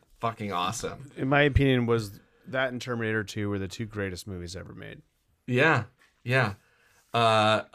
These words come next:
Speaker 1: at one point, right? That's how you felt, or you still
Speaker 2: Yes.
Speaker 1: feel that way?
Speaker 2: I still
Speaker 1: Okay.
Speaker 2: feel that way about Terminator two, but
Speaker 1: Okay. It's, well, it's up there, top ten, I would say. But anyways, to bring this anecdote home,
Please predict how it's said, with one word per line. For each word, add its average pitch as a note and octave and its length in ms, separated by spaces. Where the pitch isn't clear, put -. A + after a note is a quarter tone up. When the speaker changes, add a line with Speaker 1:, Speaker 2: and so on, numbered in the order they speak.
Speaker 1:
at A#2 120
one A#2 200
point, - 320
right? F2 320
That's G2 180
how G#2+ 80
you G2+ 140
felt, A#2 260
or G2 40
you F2+ 100
still - 180
Speaker 2:
Yes. - 320
Speaker 1:
feel - 80
that - 0
way? A#2+ 100
Speaker 2:
I C#3 60
still A#2 160
Speaker 1:
Okay. - 100
Speaker 2:
feel C#3 100
that A2+ 140
way G#2 100
about G2 180
Terminator F#2+ 460
two, - 360
but - 200
Speaker 1:
Okay. A2 220
It's, A#2+ 200
well, A#2+ 180
it's A#2 180
up C3 180
there, D#2 320
top G#2+ 220
ten, D2 240
I C#2 80
would - 120
say. - 140
But D3 100
anyways, A#2+ 540
to A#2+ 80
bring C#3+ 280
this B2+ 240
anecdote A2+ 640
home, G#2 580